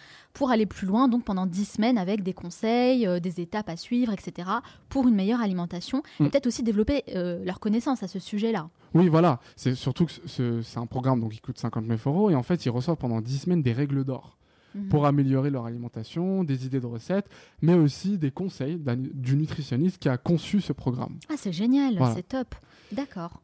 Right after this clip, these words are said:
Speaker 2: Et le modèle économique, donc, n'est pas encore clairement défini. Pour l'instant, l'idée est là, la communauté est là.
Speaker 1: Je pense qu'ils s'attendaient pas à un tel succès, hein.
Speaker 2: Je pense aussi, et, et surtout qu'il prévoit à l'avenir de toucher d'autres secteurs comme les cosmétiques et les produits d'hygiène,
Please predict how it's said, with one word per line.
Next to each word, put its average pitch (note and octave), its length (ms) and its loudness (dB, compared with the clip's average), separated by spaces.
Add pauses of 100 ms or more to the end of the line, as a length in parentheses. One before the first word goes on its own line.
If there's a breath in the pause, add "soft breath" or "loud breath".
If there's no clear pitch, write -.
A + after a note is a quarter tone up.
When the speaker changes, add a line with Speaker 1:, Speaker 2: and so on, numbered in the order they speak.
Speaker 2:
Et B2 100 2
le B2+ 80 4
modèle D3+ 280 6
économique, D3 540 2
donc, B2 220 -8
n'est C3+ 80 -4
pas F3 140 -6
encore E3+ 280 -6
clairement C#3+ 380 0
défini. B2+ 440 -2 (220)
Pour B2 120 2
l'instant, C3 300 0
l'idée A2 400 -6
est - 20 -6
là, E3 280 2
la C#3 100 2
communauté A#2 500 -8
est - 20 -6
là. C#3+ 240 0
Speaker 1:
Je D#3+ 80 2
pense C4 120 0
qu'ils A#3 120 -4
s'attendaient G#3 380 0
pas A#3 120 -2
à - 20 2
un G#3+ 100 2
tel G#3+ 160 -4
succès, - 420 -6
hein. C#3 40 -2
Speaker 2:
Je B2 100 4
pense D3+ 300 2
aussi, G3+ 300 2 (120)
et, B2+ 380 4
et B2 60 2
surtout G#3 360 0
qu'il B2+ 240 -2
prévoit D#3 680 0 (120)
à A#2 100 -6
l'avenir C#3+ 340 2
de C3 60 -2
toucher - 280 -2
d'autres C3+ 260 2
secteurs D3 420 0
comme C3 160 0
les A#2+ 100 -2
cosmétiques B2 540 0
et B2 40 0
les B2 80 -2
produits A#2 240 -2
d'hygiène, B2 480 2